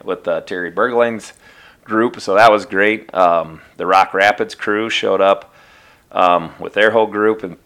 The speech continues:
tailgate. Yeah, it's just awesome. Just so many people, so much fun. It was, it was what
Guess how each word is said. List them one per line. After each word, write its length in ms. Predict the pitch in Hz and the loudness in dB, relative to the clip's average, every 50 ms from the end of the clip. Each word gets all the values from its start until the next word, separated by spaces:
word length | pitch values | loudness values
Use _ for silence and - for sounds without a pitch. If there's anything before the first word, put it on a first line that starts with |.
| _ _ - | _ _ -8
tailgate. 400 | 107 98 98 98 98 98 - - | -8 -8 -6 -6 -8 -10 -6 -4
Yeah, 100 | 127 135 | -2 0
it's 180 | 147 180 180 | 0 0 -2
just 200 | 190 311 - - | -4 -8 -2 0
awesome. 400 | 151 165 185 180 - - 143 143 - _ _ - _ | 4 4 4 4 2 -2 -10 -14 -20 _ _ -18 _
Just 180 | 120 120 117 - | -8 -8 -6 2
so 160 | - 180 170 | 2 2 4
many 160 | 165 160 151 | 4 0 0
people, 340 | 147 - 147 143 - 143 139 | 0 -2 -4 -2 0 -2 -2
so 160 | - - 151 | 0 -2 -2
much 220 | 147 143 135 - | 0 0 -2 -4
fun. 400 | - - 135 131 131 127 127 113 - _ _ - - - - _ _ _ | 0 2 4 4 4 2 0 -4 -10 _ _ -20 -20 -20 -20 _ _ _
It 60 | - | -2
was, 240 | 120 120 107 - - _ | -2 -2 -2 -4 -4 _
it 100 | 123 131 | 2 4
was 220 | 127 123 120 107 | 4 4 2 2
what 400 | 104 107 120 127 135 135 131 - | 0 2 6 6 6 6 4 0